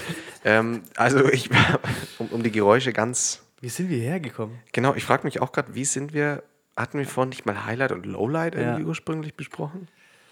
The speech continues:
Speaker 2: Ich glaub, das war zurück
Speaker 1: Lange
Speaker 2: zu
Speaker 1: Unterhose und ich glaub, dann ging's auf einmal los über Unterwäsche und dann
Speaker 2: Ja.
Speaker 1: hast, dann ist dir eingefallen.
Speaker 2: Genau.
Speaker 1: Ja, geil, also das ist unser Gedankengang.
Speaker 2: Ja.
Speaker 1: Das war mal wieder ein Museumsrundgang durch unsere Hirne.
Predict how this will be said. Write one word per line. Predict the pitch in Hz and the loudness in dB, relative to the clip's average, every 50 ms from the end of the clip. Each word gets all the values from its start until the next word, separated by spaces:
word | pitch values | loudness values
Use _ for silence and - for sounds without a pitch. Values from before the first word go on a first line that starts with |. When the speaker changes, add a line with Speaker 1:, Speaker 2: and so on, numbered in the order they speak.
| _ _ _ - | _ _ _ -10
Speaker 2:
Ich | 113 113 | -8 -8
glaub, | - - 123 | -4 -4 -6
das | 123 120 - | -4 -4 -2
war | 127 120 123 120 120 120 117 - - - - | 0 0 2 0 0 -2 -4 -8 -12 -18 -14
zurück | - - 123 107 | -8 -2 2 4
Speaker 1:
Lange | 117 127 139 135 - | 4 6 6 6 8
Speaker 2:
zu | 135 | 6
Speaker 1:
Unterhose | 151 170 180 175 156 151 160 170 165 156 143 | 6 8 8 8 8 8 6 6 4 2 0
und | 135 | 0
ich | 123 - | 2 2
glaub, | 131 123 - | 2 2 4
dann | - 120 123 135 143 127 | 4 4 4 4 2 -4
ging's | 127 123 120 - | -4 -4 0 0
auf | 120 110 | 0 2
einmal | 107 110 110 110 104 | 2 2 4 4 2
los | 104 107 113 - - | 2 2 0 0 -2
über | 107 101 107 101 | 0 0 0 0
Unterwäsche | 113 123 151 139 135 139 - - 139 117 | 0 0 -2 -2 0 0 -2 -2 -4 -4
und | 110 107 - | -4 0 2
dann | 107 104 104 123 131 | 2 2 2 2 -2
Speaker 2:
Ja. | 127 120 | -2 -4
Speaker 1:
hast, | 117 - - - - | -6 -6 -8 -8 -6
dann | - 107 | -6 -6
ist | 113 110 - | -6 -6 -6
dir | - - | -4 -4
eingefallen. | 101 110 110 107 - - 98 101 98 98 - - - | -4 -4 -6 -8 -8 -6 -6 -6 -6 -8 -12 -14 -10
Speaker 2:
Genau. | - 117 113 113 113 | -8 -6 -6 -2 2
Speaker 1:
Ja, | 120 127 | 4 4
geil, | 131 - 151 147 151 131 85 | 6 8 6 6 6 6 4
also | - 110 107 117 | 2 2 2 2
das | 117 120 131 | -2 0 -2
ist | 135 127 | -2 -2
unser | 123 123 113 120 | -2 -2 -2 -2
Gedankengang. | 113 113 110 110 120 123 117 104 101 95 92 90 - _ - | 0 2 2 2 2 2 0 2 2 2 2 0 -8 _ -6
Speaker 2:
Ja. | 131 127 120 - - | -4 -4 -4 -4 -8
Speaker 1:
Das | - 95 | -4 2
war | 110 117 117 | 2 2 4
mal | 113 113 107 | 4 0 -2
wieder | 110 113 117 110 - | 0 2 2 2 2
ein | 104 104 107 | 0 -2 0
Museumsrundgang | 107 107 101 - 110 120 131 139 135 123 - - - 113 120 131 127 - - 113 107 113 120 117 | 0 0 0 0 0 0 0 0 -2 -4 -6 -6 -2 -2 -2 -2 -2 -2 0 0 0 0 -2 -6
durch | 113 107 - | -10 -10 -8
unsere | - 110 107 107 104 101 | -8 -8 -6 -6 -6 -6
Hirne. | 101 98 95 95 101 104 113 123 131 123 107 101 104 120 143 160 | -4 -6 -6 -4 -2 0 0 0 0 -2 -4 -4 -4 -4 -6 -8